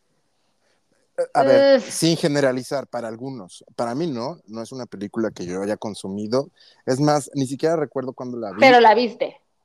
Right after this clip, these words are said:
Speaker 2: Pero sí la
Speaker 1: probablemente,
Speaker 2: viste.
Speaker 1: probablemente, o la quité, no sé, pero probablemente ni la he visto, no sé, pero
Speaker 2: Claro que sí, Paco, no mientas, ¿ves? Ya se te está pegando el síndrome de Marta y Gareda.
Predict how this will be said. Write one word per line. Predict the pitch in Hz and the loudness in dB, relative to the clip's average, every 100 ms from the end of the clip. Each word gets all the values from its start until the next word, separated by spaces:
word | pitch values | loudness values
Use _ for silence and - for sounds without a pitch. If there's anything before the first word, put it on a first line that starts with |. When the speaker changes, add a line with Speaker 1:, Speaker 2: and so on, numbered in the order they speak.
| _ | _
Speaker 2:
Pero | 120 | -18
sí | |
la | 135 | -2
Speaker 1:
probablemente, | - 147 165 202 190 147 160 170 123 | 2 4 4 4 4 4 2 0 -2
Speaker 2:
viste. | 101 | -4
Speaker 1:
probablemente, | - 131 135 160 165 165 175 113 | -4 -2 0 -2 -8 -8 -8 -8
o | 98 - _ - | -10 -16 _ -10
la | 120 | -10
quité, | - 120 - 143 151 | -10 -12 -8 -8 -8
no | 143 156 | -12 -10
sé, | - 147 | -10 -10
pero | 117 104 104 _ _ _ _ | -10 -12 -14 _ _ _ _
probablemente | - 160 262 294 | -4 -2 -2 0
ni | 269 | 2
la | 135 | 2
he | 139 | 2
visto, | 160 - 170 107 87 _ _ _ _ - | -2 -6 -6 -6 -8 _ _ _ _ -10
no | 156 | -10
sé, | - 190 165 | -8 -8 2
pero | 320 | 8
Speaker 2:
Claro | 392 640 | 8 10
que | 605 427 - | 8 6 4
sí, | 269 - | -2 2
Paco, | 320 - - 220 - 208 | 2 2 0 -2 -4 0
no | 262 370 | 0 4
mientas, | 339 330 320 269 214 | 4 4 6 6 6
¿ves? | 285 | 4
Ya | 359 | 4
se | 392 | 4
te | 440 | 2
está | 466 302 302 | 4 4 6
pegando | 349 302 294 285 320 | 6 8 6 6 4
el | 285 | 2
síndrome | 285 262 285 285 277 | -4 0 0 2 2
de | 208 196 | 2 2
Marta | 226 233 | 0 2
y | 277 | 4
Gareda. | 302 - | 4 2